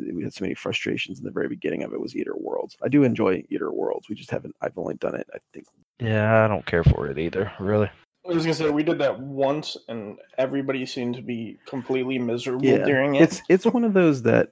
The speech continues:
Speaker 1: it's, it really, if you, if you get into a pattern of doing it, and you bring, like, you know, good examples, like we used to do it with, like,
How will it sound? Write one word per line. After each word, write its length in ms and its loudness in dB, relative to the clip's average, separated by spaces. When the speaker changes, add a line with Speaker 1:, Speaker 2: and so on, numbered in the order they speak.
Speaker 1:
it's, 480 -2
it 280 -2
really, 560 2
if 140 -2
you, 180 -6
if 140 -2
you 60 -2
get 180 8
into 160 6
a 40 4
pattern 260 4
of 140 0
doing 340 0
it, 180 -2
and 200 -4
you 80 -4
bring, 280 -4
like, 280 -2
you 80 -6
know, 100 -4
good 140 -2
examples, 460 -2
like 200 -4
we 100 -6
used 180 -12
to 60 -20
do 240 -2
it 40 -2
with, 180 -6
like, 260 -6